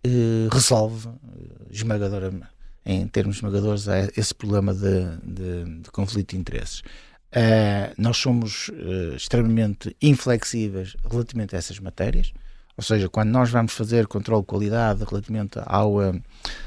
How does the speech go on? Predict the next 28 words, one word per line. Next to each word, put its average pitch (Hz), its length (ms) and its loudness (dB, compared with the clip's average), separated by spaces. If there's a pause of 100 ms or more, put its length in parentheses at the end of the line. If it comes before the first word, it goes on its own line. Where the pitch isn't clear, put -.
(260)
ao, 107 460 6
eh, 107 180 6
aos 107 320 4
nossos 113 280 2
membros, 110 500 4 (440)
em 110 120 2
termos 113 320 2
de 110 60 -12
controle, 107 600 4 (400)
eh, - 500 0
de - 60 -20
qualidade 110 400 4
horizontal, 110 560 4
nós 110 200 2
verificamos 110 680 -2
essas 98 280 -8
situações. - 580 2
Eu 113 100 -8
vou-vos 101 400 -8 (140)
dar 95 220 -4
um 107 60 0
exemplo. 107 380 0
Imaginem 120 400 2
um 113 160 0
auditor 110 460 0
que - 120 -6
exerce 120 300 0
funções 120 640 -4